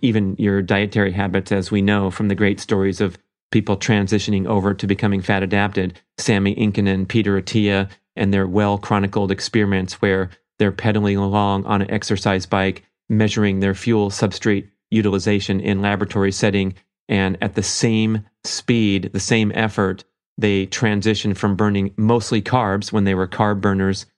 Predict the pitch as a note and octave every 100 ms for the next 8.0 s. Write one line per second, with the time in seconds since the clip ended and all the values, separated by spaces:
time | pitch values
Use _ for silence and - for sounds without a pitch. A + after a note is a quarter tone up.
0 | _ - G#2 F#2+ G#2 G2 - G2 F2+ G#2+
1 | G2+ F#2+ - _ _ A#2+ G#2+ G#2 A2 G2+
2 | G2+ - G2+ - A2+ G2 - G2+ - A2+
3 | G#2 - G2 F2+ - G#2 F#2+ F#2+ - _
4 | - G2 A2+ G2+ G2 G#2+ G2+ G#2 F#2+ -
5 | A#2 G#2+ - F#2+ - G2+ - - - _
6 | _ C3 C#3+ - _ _ - B2 A#2 -
7 | D3+ - B2+ - G#2 - C3 A2 -